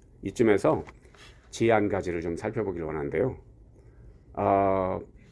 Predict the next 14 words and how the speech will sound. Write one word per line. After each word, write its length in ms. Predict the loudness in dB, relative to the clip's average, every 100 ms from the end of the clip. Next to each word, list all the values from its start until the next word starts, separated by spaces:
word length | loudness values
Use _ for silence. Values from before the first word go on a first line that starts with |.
| -2
이 40 | 2
말씀 300 | 2 2 -2
기억하시죠? 600 | -2 -2 -4 -4 -6 -6 -16 -20 -6
"우리는 280 | 0 2 2
십 160 | 2
년 220 | 4 6 4
안에 300 | 4 0 -2 _ -20 -20 _ -18
달에 260 | -6 -4 -2
갈 160 | -4
것이다" 440 | -6 -10 -10 -10 -14 -20 -20 -20 -20 -14 -4
라는 240 | 0 0
말을 480 | 0 0 0 -4 -8 -20 -20 -4
누군가가 300 | 2 2 0
했어요. 340 | -4 -4 -6